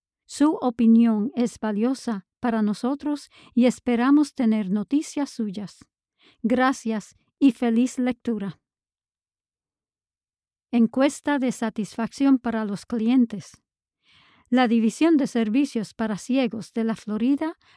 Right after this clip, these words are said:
agradece tenerlo como patrocinador de la Biblioteca de Libros Parlantes.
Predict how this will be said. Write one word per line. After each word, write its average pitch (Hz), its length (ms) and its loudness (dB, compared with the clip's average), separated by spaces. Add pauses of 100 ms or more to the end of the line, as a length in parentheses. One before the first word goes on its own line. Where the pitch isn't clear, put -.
(140)
agradece 240 720 -2
tenerlo 233 640 2 (260)
como 226 340 4
patrocinador 220 1160 -2
de 226 200 -4
la 214 100 -4
Biblioteca 202 640 -4
de 220 140 -6
Libros 262 480 0
Parlantes. 220 800 -6